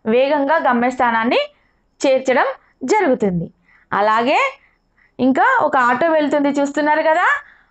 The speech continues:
ఆటోకి మూడు చక్రాలు ఉంటాయి. ఇందులో నాలుగు నుంచి ఆరుగురు వ్యక్తులు ప్రయాణము చేయవచ్చు. ఇది ఇంధనంతోనే నడుస్తుంది. ఇంకా మీకు తెలిసిన వాహనాల పేర్లు చెప్పండి.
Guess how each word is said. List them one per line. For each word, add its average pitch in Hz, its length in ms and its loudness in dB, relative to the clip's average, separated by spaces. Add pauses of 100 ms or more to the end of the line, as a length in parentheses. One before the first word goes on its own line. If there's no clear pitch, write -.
(140)
ఆటోకి 277 720 0 (420)
మూడు 480 360 2
చక్రాలు 214 340 0
ఉంటాయి. 170 340 -4 (220)
ఇందులో 233 320 0 (380)
నాలుగు 269 360 0
నుంచి 262 440 0 (260)
ఆరుగురు 226 380 0
వ్యక్తులు 277 500 0 (520)
ప్రయాణము 359 580 2 (520)
చేయవచ్చు. 202 540 0 (400)
ఇది 453 420 -2 (280)
ఇంధనంతోనే 285 680 0 (540)
నడుస్తుంది. 220 680 -2 (480)
ఇంకా 370 300 0
మీకు 349 220 -4
తెలిసిన 320 380 0
వాహనాల 302 460 2
పేర్లు 294 280 0
చెప్పండి. 302 580 0